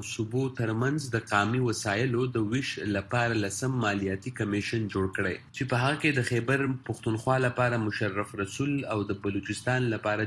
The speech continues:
جاوید جبار ټاکل شوی دی. د پاکستاني رسنیو د معلوماتو له مخې، مشرف رسول د پنجاب د منډي بهاودین او جاوید جبار د سند صوبې د مرکزي ښار کراچۍ اوسیدونکی دی. مشرف رسول د ډي ایم جي ګروپ افسر دی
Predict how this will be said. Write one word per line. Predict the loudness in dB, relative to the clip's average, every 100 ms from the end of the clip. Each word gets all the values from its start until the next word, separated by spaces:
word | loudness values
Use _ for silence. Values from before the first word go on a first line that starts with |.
| 0
جاوید | 0 0 0
جبار | -2 2 0 0
ټاکل | -2 0 -2 0
شوی | 0 2 0
دی. | -2 -8 -12 -8
د | 0
پاکستاني | 0 0 0 2 4 4
رسنیو | 2 2 2 4 4 2
د | 4
معلوماتو | 4 4 4 2 2 2
له | 2 2
مخې، | 0 -2 0 0
مشرف | 0 0 0 -2 2 0
رسول | 2 0 2 2 2 0 0
د | 0
پنجاب | 0 0 2 2 2 0 0
د | 0
منډي | 0 0 0
بهاودین | 0 2 2 2 0 -2 -2
او | -2 -4 -8 0
جاوید | 2 2 0 0
جبار | 2 2 2 0
د | -2
سند | 0 0 0
صوبې | -2 2 2 2
د | 0 0
مرکزي | -2 -4 -4 -4 -2
ښار | -2 -2 -4 -2
کراچۍ | 2 2 2 0 2 -2
اوسیدونکی | -2 0 0 0 0 2
دی. | 0 -2 -10 -4
مشرف | 0 2 2 0
رسول | -2 0 2 4
د | 2
ډي | 2 2
ایم | 2 2
جي | 0 0
ګروپ | -2 -2 -2 -4
افسر | -2 0 0 2
دی | 2